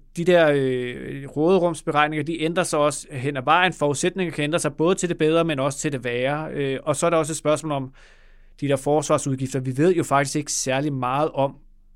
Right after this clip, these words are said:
hvad for en karakter de reelt får, og hvordan de påvirker råderummet, og hvordan det skal udmøntes, det der. Det bliver vi nok klogere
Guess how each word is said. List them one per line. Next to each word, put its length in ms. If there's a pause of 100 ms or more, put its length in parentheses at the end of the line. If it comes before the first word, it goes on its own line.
(220)
hvad 280
for 100
en 140
karakter 460
de 120
reelt 320
får, 200
og 80
hvordan 260
de 80
påvirker 460
råderummet, 580
og 120
hvordan 280
det 120
skal 140
udmøntes, 480
det 120
der. 80
Det 140
bliver 120
vi 80
nok 200
klogere 360